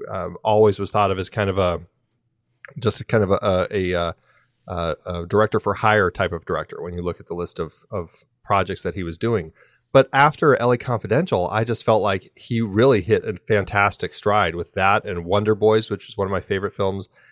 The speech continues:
and then Eight Mile, and, uh, and then this one. And it's just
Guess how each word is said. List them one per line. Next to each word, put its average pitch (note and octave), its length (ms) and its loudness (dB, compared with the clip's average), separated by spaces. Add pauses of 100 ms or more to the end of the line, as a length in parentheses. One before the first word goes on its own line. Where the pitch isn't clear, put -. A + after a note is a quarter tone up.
(120)
and G#2+ 80 -8
then F#2+ 220 -2
Eight A2+ 180 -2
Mile, F#2+ 720 -2
and, F#2 540 -6 (240)
uh, F#2+ 300 -2
and G2+ 180 -6
then G#2+ 280 -2
this - 260 0
one. E2 320 -8
And G2+ 260 -4
it's - 220 -4
just - 260 -2